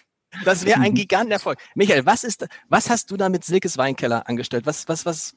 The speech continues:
Speaker 1: das musst du uns erklären und dann erklären. Nee, ich erkläre erstmal, was es für ein Podcast ist, oder? Dieser Podcast entstand vor einem Jahr mit der Idee, es treffen sich, äh, drei Leute, die laden sich einen ein und trinken zusammen vier Flaschen. Und diese drei Leute, das sind Michael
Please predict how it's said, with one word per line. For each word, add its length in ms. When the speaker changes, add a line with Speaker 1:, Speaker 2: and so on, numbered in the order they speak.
Speaker 1:
das 180
musst 220
du 140
uns 160
erklären 500
und 140
dann 120
erklären. 360
Nee, 80
ich 100
erkläre 240
erstmal, 200
was 80
es 100
für 80
ein 40
Podcast 360
ist, 160
oder? 220
Dieser 140
Podcast 400
entstand 360
vor 160
einem 260
Jahr 200
mit 160
der 80
Idee, 460
es 160
treffen 300
sich, 360
äh, 200
drei 300
Leute, 320
die 80
laden 300
sich 260
einen 160
ein 420
und 200
trinken 280
zusammen 380
vier 220
Flaschen. 440
Und 120
diese 160
drei 160
Leute, 300
das 200
sind 300
Michael 480